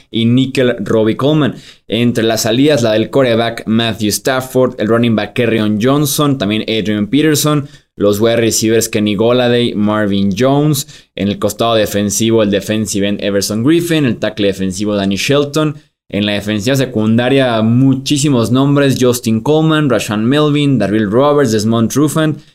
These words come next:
y el safety también Duron Harmon. En el draft, su pick en el top diez fue el tackle ofensivo de Oregon, Penei Sewell. Eh, estamos tal vez frente a uno de los peores rosters de la N F L actualmente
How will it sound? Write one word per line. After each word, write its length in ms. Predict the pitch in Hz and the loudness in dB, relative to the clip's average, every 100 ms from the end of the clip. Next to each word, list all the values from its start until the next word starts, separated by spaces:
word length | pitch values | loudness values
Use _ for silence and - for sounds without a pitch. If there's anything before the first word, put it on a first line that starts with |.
| _ | _
y 160 | - 107 | -2 -2
el 100 | 101 | 0
safety 280 | - 113 | -2 -2
también 400 | 113 104 113 117 | -2 -2 0 -2
Duron 280 | 104 104 113 110 | -2 0 0 -2
Harmon. 380 | 135 143 143 - - _ _ | 0 0 0 -2 -12 _ _
En 200 | - 107 | -6 -2
el 120 | 107 | 0
draft, 380 | 110 127 202 - - | 0 0 -2 -6 -12
su 460 | - 104 107 104 | -2 0 0 0
pick 280 | - 135 135 | 0 -2 0
en 100 | 113 | -2
el 160 | 110 90 | -2 0
top 240 | 127 110 | -2 -2
diez 300 | 101 123 120 | -2 0 0
fue 140 | - 120 | 0 0
el 100 | 117 | 0
tackle 320 | 113 113 110 | -2 -2 -2
ofensivo 460 | 98 101 92 113 113 | -2 -4 -2 0 2
de 60 | |
Oregon, 400 | 120 127 139 135 - _ - | 2 2 2 0 -6 _ -4
Penei 240 | 113 117 | 0 0
Sewell. 420 | - 160 175 131 - - - _ _ | 2 4 4 2 -6 -20 -20 _ _
Eh, 440 | 117 117 117 120 123 | 0 2 2 0 0
estamos 540 | 135 - 165 214 185 | -2 -2 -2 0 -2
tal 240 | - 190 170 | -2 0 2
vez 280 | 139 139 - | 2 0 -6
frente 520 | - 123 120 123 120 | -6 0 0 0 0
a 40 | |
uno 120 | 135 165 | 2 2
de 60 | |
los 240 | 139 117 - | 2 0 0
peores 400 | 127 143 135 113 | 2 2 0 -2
rosters 680 | 123 147 - - 226 226 | 0 0 0 -2 -2 -2
de 120 | 127 127 | -2 0
la 160 | 123 | 2
N 200 | 131 135 | 2 2
F 220 | 131 135 127 | 0 0 0
L 80 | |
actualmente 760 | 135 131 131 127 127 131 170 175 | 0 0 0 2 0 0 -2 -4